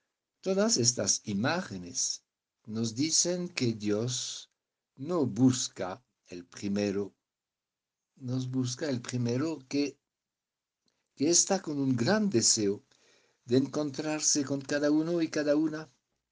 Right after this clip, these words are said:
Pero para que haya un encuentro, para que entremos en la sala de bodas, es necesario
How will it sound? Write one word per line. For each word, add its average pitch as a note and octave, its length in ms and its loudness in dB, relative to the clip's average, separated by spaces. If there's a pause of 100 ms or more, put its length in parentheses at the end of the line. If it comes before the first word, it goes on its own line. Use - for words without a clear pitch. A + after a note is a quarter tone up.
(1600)
Pero A#2 420 2 (640)
para G#2 300 -2
que G2 180 2
haya G2 180 2
un F#2+ 120 0
encuentro, A2+ 800 2 (640)
para A2 260 0
que A#2+ 140 4
entremos C3+ 640 0
en G2 160 -4
la F2+ 100 -8
sala G#2 320 0
de F2+ 120 -6
bodas, B2+ 580 -2 (760)
es A2+ 280 -4
necesario F2 880 -4